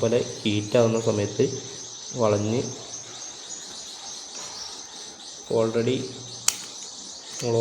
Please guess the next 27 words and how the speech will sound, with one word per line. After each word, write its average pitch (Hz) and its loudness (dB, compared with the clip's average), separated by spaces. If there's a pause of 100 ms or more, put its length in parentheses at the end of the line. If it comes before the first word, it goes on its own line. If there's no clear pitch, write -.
on 123 0
ആക്കുന്ന 123 -2
സമയത്ത് 110 0 (1000)
ഇങ്ങോട്ട് 113 2
നിൽക്കുകയും 110 0 (1500)
പിന്നെ 110 2
ഹീറ്റ് 107 4
ആവുന്ന 113 6
സമയത്ത് 110 4 (240)
ബാക്ക്വേർഡ് 110 6
ആവുന്ന 110 4
സമയത്ത് 101 2 (460)
ഈ 117 10
ഒരു 120 6 (680)
ട്രിഗർ, 107 4 (240)
അതേ 110 8 (140)
നേരത്തെ 110 4
പറഞ്ഞ 110 4
പോലെ 110 6
തന്നെ 110 4
പെട്ടെന്നാവില്ല. 113 8 (380)
ഹീറ്റ് 117 4
ആവുന്ന 117 6
സമയത്ത്, 110 4 (160)
ചൂടാവുന്ന 117 6
സമയത്ത് 110 4
ഇങ്ങോട്ട് 107 2